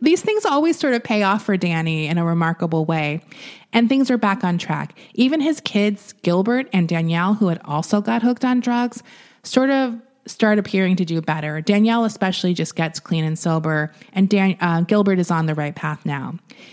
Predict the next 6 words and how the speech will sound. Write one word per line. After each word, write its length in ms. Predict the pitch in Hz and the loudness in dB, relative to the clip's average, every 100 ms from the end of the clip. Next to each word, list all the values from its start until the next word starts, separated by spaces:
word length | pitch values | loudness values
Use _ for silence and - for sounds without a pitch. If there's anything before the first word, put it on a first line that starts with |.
| - - _ _ _ - | -20 -20 _ _ _ -2
Danny 480 | 226 240 285 285 220 | 2 2 2 0 0
is 160 | 214 | 0
then 260 | 190 208 208 | 2 2 2
cast 500 | 208 190 185 190 - | 2 0 -2 -2 -6
in, 460 | 214 185 175 170 170 | 0 2 2 2 0
um, 640 | 170 160 160 151 143 - | -2 -2 -2 -4 -6 -10